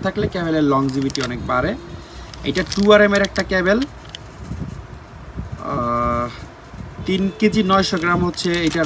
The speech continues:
ওজন আছে। এই কয়েলের কতটুকু লম্বা আছে বলতে পারবো না, আমি একটু কেবলটা আপনাদেরকে দেখাই। আবার উপরের কন্ডিশন দেখে অনেকের পছন্দ না হইতে পারে,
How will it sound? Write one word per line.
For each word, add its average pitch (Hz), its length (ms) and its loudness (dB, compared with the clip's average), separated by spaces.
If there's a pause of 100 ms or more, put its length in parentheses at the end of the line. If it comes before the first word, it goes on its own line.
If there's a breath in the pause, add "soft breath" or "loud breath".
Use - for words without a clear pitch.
(160)
ওজন 151 320 2
আছে। 190 280 0 (260)
এই 139 140 -4
কয়েলের 139 400 2
কতটুকু 156 340 -4
লম্বা 160 280 2
আছে 160 160 -2
বলতে 151 260 -2
পারবো 143 240 2
না, 110 100 0 (600)
আমি 160 140 4
একটু 165 280 -2
কেবলটা 185 300 0
আপনাদেরকে 170 420 -2
দেখাই। 170 360 0 (1160)
আবার 156 240 6
উপরের 196 320 2
কন্ডিশন 208 440 6
দেখে 190 180 2
অনেকের 185 340 4
পছন্দ 202 320 2
না 196 220 4
হইতে 156 220 2
পারে, 139 220 -2